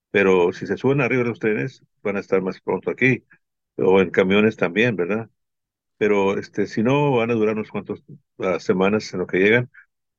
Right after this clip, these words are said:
Ya como quiera, con lo que pasó en, en, en diciembre, ya estamos un poco más prepa-, preparados para esperar grupos grandes, ¿verdad?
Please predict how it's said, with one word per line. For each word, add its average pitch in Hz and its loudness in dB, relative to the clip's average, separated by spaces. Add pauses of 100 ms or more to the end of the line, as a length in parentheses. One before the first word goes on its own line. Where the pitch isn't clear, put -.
(220)
Ya 127 6
como 120 4
quiera, 131 2
con 113 0
lo 107 4
que 104 -10
pasó 113 0
en, 113 -2
en, 104 -8
en 107 -10
diciembre, 110 -2
ya 107 0
estamos 107 -4
un 104 -8
poco 107 -6
más 101 -6
prepa-, 87 -2 (120)
preparados 90 -2
para 85 -8 (360)
esperar 95 0
grupos 98 -2
grandes, 95 -2
¿verdad? 90 -4